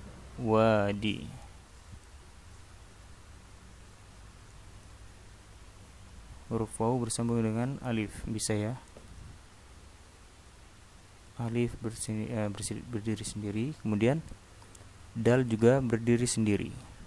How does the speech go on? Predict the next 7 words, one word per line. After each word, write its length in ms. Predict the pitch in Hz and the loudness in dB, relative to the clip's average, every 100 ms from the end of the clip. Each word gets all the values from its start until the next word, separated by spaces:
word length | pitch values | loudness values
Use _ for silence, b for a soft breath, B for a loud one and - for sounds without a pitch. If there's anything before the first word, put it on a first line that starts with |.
| - - - - - - - - | -16 -14 -14 -14 -20 -20 -20 -14
karena 240 | - 98 107 | -6 -2 -2
tidak 320 | 113 104 101 | 0 0 0
bisa 400 | - 123 135 123 - | 0 0 -2 -6 -8
bersambung 480 | 113 - 107 107 117 | -2 2 2 2 2
dengan 240 | 107 98 92 | 2 0 -2
alif. 160 | 95 - - - - - - - - - - - - - - - | -4 -6 -10 -16 -20 -20 -20 -18 -18 -16 -18 -16 -16 -16 -16 -10
Bil 320 | 120 113 143 | -2 2 2